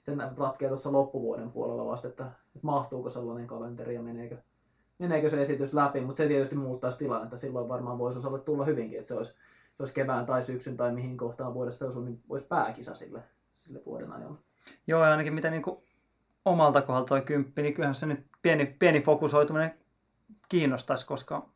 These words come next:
Speaker 2: itse on aika lähellä sitä puolen tunnin haamurajaa, että sehän on niinku semmoinen, että kun juoksee kaksikymmentäyhdeksän, viisikymmentäyhdeksän, yhdeksänkymmentäyhdeksän, niin eihän sitä tarvitse sen jälkeen enää koskaan juostakaan, että sit se on ihan sama asia, että juokseeko kaksikymmentäkuusi minuuttia vai kaksikymmentäyhdeksän, viisikymmentäyhdeksän, niin se on,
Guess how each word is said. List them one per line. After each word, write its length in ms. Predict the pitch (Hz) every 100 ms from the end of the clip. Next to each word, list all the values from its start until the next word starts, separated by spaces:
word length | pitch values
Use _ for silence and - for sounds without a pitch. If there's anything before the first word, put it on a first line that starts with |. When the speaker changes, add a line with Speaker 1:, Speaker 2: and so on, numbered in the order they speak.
| -
Speaker 2:
itse 220 | 151 156
on 100 | 151
aika 200 | 160 139
lähellä 200 | 135 135
sitä 120 | 123
puolen 360 | - 147 135 123
tunnin 300 | 131 131 120 - _ _
haamurajaa, 720 | - 156 131 127 117 110 107
että 220 | 110 - 127
sehän 340 | 135 120 117
on 60 | 123
niinku 280 | 117 - - _ _ - - - -
semmoinen, 280 | 165 151 147
että 100 | 147
kun 100 | 156
juoksee 260 | 151 156
kaksikymmentäyhdeksän, 680 | 147 151 - - 151 147 143
viisikymmentäyhdeksän, 640 | 151 147 143 151 147 143 143
yhdeksänkymmentäyhdeksän, 720 | 143 143 147 151 143 131 139
niin 60 |
eihän 100 | 135
sitä 140 | 131 139
tarvitse 380 | 135 135 120 - _ _
sen 160 | 156
jälkeen 280 | 143 139 139
enää 160 | 135 135
koskaan 400 | 143 139 139 139
juostakaan, 540 | 131 113 107 - 110
että 160 | 107 127
sit 160 | 139
se 80 | -
on 60 | 131
ihan 120 | 139
sama 300 | 135 127 117
asia, 280 | 113 - 113
että 220 | - - - _ _ _ _ _ _ _
juokseeko 320 | 143 139 143 127
kaksikymmentäkuusi 640 | 139 - 143 - 139 135
minuuttia 360 | 123 117 120 127
vai 120 | 123
kaksikymmentäyhdeksän, 640 | 123 123 131 131 120 117
viisikymmentäyhdeksän, 680 | 127 120 123 135 120 - 120
niin 80 | 117
se 180 | 120 123
on, 120 | 113